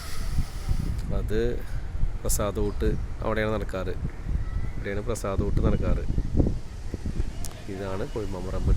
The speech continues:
ടെമ്പിൾ. ഏഴ് ദേശക്കാരുടെ പൂരാണ് ഇവിടെ. പിന്നെ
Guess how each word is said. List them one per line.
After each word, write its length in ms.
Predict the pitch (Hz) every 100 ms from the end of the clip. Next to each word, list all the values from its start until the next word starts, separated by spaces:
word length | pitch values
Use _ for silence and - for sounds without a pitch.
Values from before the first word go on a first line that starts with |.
| -
ടെമ്പിൾ. 260 | - - - - - - - - - - - - - - - - - - - - 98
ഏഴ് 220 | 101 107 117 113
ദേശക്കാരുടെ 580 | 107 110 107 104 104 107
പൂരാണ് 320 | 104 98 95
ഇവിടെ. 160 | 85 - - - - - - - - - - - - - - - - - - - - - - -
പിന്നെ 360 | 185 127 95